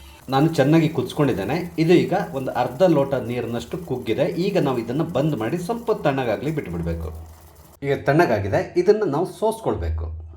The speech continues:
ನೋಡಿ, ನಾನು ಸೋಸ್ಕೊಂಡು ಒಂದು ಗ್ಲಾಸಿಗೆ ಹಾಕ್ಕೊಂಡಿದ್ದೇನೆ. ಈಗ ಈ ಫೆನಲ್ ಸೀಡ್ಸ್‌ನ ಕಷಾಯ ಏನಿದೆ, ಇದಕ್ಕೆ ನಾವು ಸ್ವಲ್ಪ ಹಾಲನ್ನ ಹಾಕ್ಕೊಳ್ಬೇಕು. ಹಾಲನ್ನ ಹಾಕ್ಕೊಂಡು ನಂತರ ನಾವು ಇದನ್ನ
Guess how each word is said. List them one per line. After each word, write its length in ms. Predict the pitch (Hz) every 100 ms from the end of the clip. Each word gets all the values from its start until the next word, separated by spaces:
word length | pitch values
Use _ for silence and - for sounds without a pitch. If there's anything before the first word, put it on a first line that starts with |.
| - -
ನೋಡಿ, 140 | 123
ನಾನು 340 | 135 110 113 113
ಸೋಸ್ಕೊಂಡು 520 | - 135 131 131 123
ಒಂದು 120 | 120
ಗ್ಲಾಸಿಗೆ 320 | 107 113 143
ಹಾಕ್ಕೊಂಡಿದ್ದೇನೆ. 840 | 107 101 87 80 85 135 208 78 - - _ _ _ _ _ _ 175
ಈಗ 220 | 185 127 156 226 -
ಈ 100 | 147
ಫೆನಲ್ 420 | 147 - 135 165 165
ಸೀಡ್ಸ್‌ನ 420 | 156 143 147 151
ಕಷಾಯ 440 | 151 113 - 123
ಏನಿದೆ, 400 | 110 98 92 101
ಇದಕ್ಕೆ 300 | - 170 175
ನಾವು 200 | 110 104
ಸ್ವಲ್ಪ 280 | 104 147 -
ಹಾಲನ್ನ 580 | 233 - 131 135 127 135 -
ಹಾಕ್ಕೊಳ್ಬೇಕು. 680 | 107 - 90 82 - - - _ _ _
ಹಾಲನ್ನ 300 | 147 170 170
ಹಾಕ್ಕೊಂಡು 520 | 131 135 151 147 139 208
ನಂತರ 340 | 139 147 156
ನಾವು 200 | 170 143
ಇದನ್ನ 280 | 113 120 180